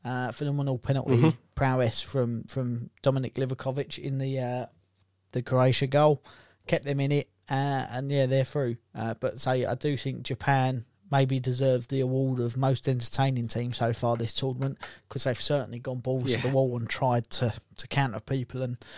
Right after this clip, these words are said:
Speaker 1: I think they've opened a few eyes. Um, but yeah, so this week, uh, we're gonna go with two of the games in the quarterfinal that have been definitely confirmed,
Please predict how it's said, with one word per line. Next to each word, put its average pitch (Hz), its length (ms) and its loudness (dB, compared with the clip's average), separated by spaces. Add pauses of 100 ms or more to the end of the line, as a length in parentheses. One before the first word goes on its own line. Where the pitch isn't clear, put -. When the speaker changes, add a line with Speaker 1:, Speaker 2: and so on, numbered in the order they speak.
(380)
Speaker 1:
I - 40 -20
think 233 100 -4
they've 208 100 2
opened 196 240 8
a 170 60 0
few 160 260 4
eyes. 127 320 -2 (540)
Um, 196 480 2 (260)
but 190 100 6
yeah, 190 160 12
so 175 240 8
this 220 240 4
week, 151 480 2
uh, 147 500 6
we're 165 200 6
gonna 196 200 6
go 175 300 8
with 165 180 4
two - 240 6
of 175 60 6
the 151 80 6
games 131 340 6
in 120 60 2
the 117 80 0
quarterfinal 120 720 0
that - 100 -2
have 120 140 -6
been 135 240 2
definitely 127 420 0
confirmed, 117 720 0